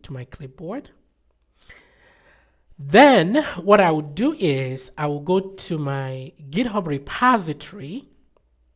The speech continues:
that I want to add the badge.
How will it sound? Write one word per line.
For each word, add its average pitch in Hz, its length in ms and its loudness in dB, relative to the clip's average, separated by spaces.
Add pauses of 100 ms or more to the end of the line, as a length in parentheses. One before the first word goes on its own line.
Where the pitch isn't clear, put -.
(460)
that 151 200 -4
I 147 100 -2
want 170 260 -4
to - 180 -14
add 139 320 -6 (180)
the 135 120 -10
badge. 127 640 -8